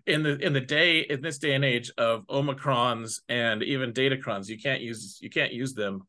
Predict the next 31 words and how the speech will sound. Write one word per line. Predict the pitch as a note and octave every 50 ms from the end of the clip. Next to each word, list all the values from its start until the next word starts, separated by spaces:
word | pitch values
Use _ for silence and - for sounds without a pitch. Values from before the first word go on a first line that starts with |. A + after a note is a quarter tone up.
| _ - - _ _
in | C3 C3
every | C3 B2 A2 G#2+ G#2
mode. | A2 C#3 E3+ D#3+ C3+ A#2+ G#2+ G#2 G2 - - _
<clears throat> | - - - - - - - _ _ _ _ _ _ _ _ -
Um, | C#3+ C#3+ C3+ A2+ F2 - - _ - _ _ _ _ _ _ _ _ _ _ _
the | - C3+
things | C3+ D3+ D#3+ D3 B2
you | C3
can | B2 - D3+ C#3+ D#3+ D#3
use | B2 A#2 G#2+
every | A#2 G#2 G#2 G#2+
time | G#2 - A#2 F#2 G2 F#2
are | F2 F2+
Zetas, | F#2+ G2+ G#2 B2 C#3 D3 D#3 E3 F#3+ F#3+ F#3+ - - - - -
of | G#2 C#3
course, | - F3 D#3+ D#3 D#3 D3 C#3+ - - - -
and, | D3 C3 A#2+ A2+ A#2+ A2+ A2 A2 G#2 G#2 F#2 - _
and | - B2 A#2
then, | A#2 A2 A2 G#2+ G#2 G#2 -
uh, | B2+ A2 F2 -
mods. | - G#2 B2+ E3+ D#3 F#2 D2+ C2+ - - -
I | - G#2
mean, | G#2 G#2 G#2+
mods | G#2+ G#2 A2 A2+ A2 G#2+ -
are, | A2 G2 G2 F#2+ F#2+ F#2 F2+ - _ _ _
you | F#2+ G2
can | F#2+ B2 G#2
use | G#2 G#2+ G2+
them | A2 G2+ F#2+ F2+ E2 - - _ _ -
every | - G#2+ A2+ A2
fight, | - - G#2+ D#2 C2+ -